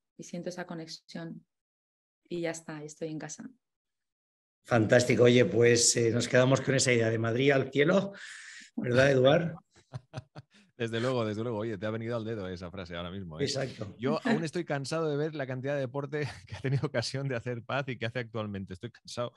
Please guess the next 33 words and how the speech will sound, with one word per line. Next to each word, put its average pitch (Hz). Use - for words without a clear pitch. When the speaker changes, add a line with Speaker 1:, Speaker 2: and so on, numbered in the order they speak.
Speaker 3:
Estoy 135
de, 110
de 98
verdad 117
cogiendo 143
y 139
tomando 131
aire. 127
Madre 110
mía, 113
pero 98
¿cómo? 214
Speaker 1:
Estás 233
agotado. 208
Speaker 3:
Estoy -
agotadísimo, 151
pero 113
es 110
que, 120
o 98
sea, 120
es 113
decir, 113
a, 82
a, 107
an-, 107
andar 127
es 95
una 107
maravilla. 71
Correr 98
está 120
bien. 104